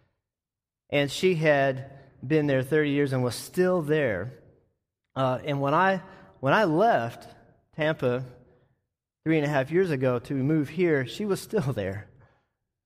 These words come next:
Had to say our goodbyes and, and everything. And I used to say hi to her in the morning, and, and this took a, a little bit of overcoming some intimidation in me because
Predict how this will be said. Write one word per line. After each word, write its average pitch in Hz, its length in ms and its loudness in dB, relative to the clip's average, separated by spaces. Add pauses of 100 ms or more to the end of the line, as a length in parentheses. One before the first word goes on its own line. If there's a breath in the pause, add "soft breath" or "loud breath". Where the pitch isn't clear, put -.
(180)
Had 131 100 -4
to 127 80 -2
say 139 260 2
our 131 140 0
goodbyes 123 640 0
and, 107 160 -6 (220)
and 117 120 -8
everything. 104 520 -8 (1200 soft breath)
And 170 120 2
I 220 80 4
used 254 300 -2
to 208 80 0
say 202 220 4
hi 277 380 2
to 233 100 2
her 202 160 2
in 185 120 2
the 160 80 2
morning, 196 400 0 (420 loud breath)
and, 196 240 0
and 196 220 2
this 277 240 0
took 254 240 0
a, 220 140 6
a 196 80 4
little 233 240 4
bit 208 180 4
of 170 200 0
overcoming 196 840 2
some 185 200 0
intimidation 165 960 0 (220)
in 165 340 2
me 175 460 0 (420 loud breath)
because 214 480 0